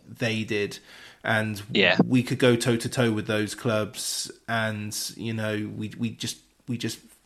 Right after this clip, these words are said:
Speaker 1: faded away, and we had the squad, and I think that could be attributed to what was going wrong within the coaching staff, because, you know, I don't know the reasons behind it, but you, we heard at the time that there may have been some sort of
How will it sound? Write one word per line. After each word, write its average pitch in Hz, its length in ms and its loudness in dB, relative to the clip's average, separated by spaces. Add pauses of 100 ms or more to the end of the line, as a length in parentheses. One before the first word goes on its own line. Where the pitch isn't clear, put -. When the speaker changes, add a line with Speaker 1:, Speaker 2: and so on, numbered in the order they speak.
(140)
Speaker 1:
faded 113 440 0
away, 104 540 2 (600)
and 101 340 0
we 113 100 2
had 110 300 -2
the 123 60 -2
squad, 107 520 0 (220)
and 104 120 -4
I 101 60 -4
think 101 640 -6
that 104 420 4 (640)
could 120 320 4
be 107 160 2
attributed 107 560 -4
to 107 180 0
what 113 320 0
was 117 80 0
going 107 500 -2
wrong 107 760 -4
within 107 300 -2
the 107 60 -6
coaching 107 360 -4
staff, - 280 0
because, - 320 -6
you 117 80 -4
know, 107 160 -2 (460)
I 135 140 8
don't 107 180 2
know 107 300 2 (120)
the 107 160 -10
reasons 113 360 0
behind 117 320 2
it, 120 100 2
but 117 500 -2
you, 131 220 2
we 127 340 6
heard 123 220 8
at 120 80 4
the 117 80 -6
time 117 440 4
that 110 360 -2
there 117 160 -2
may 107 240 0
have 104 100 0
been 107 220 0
some 107 220 -6
sort 110 320 0
of 101 180 -6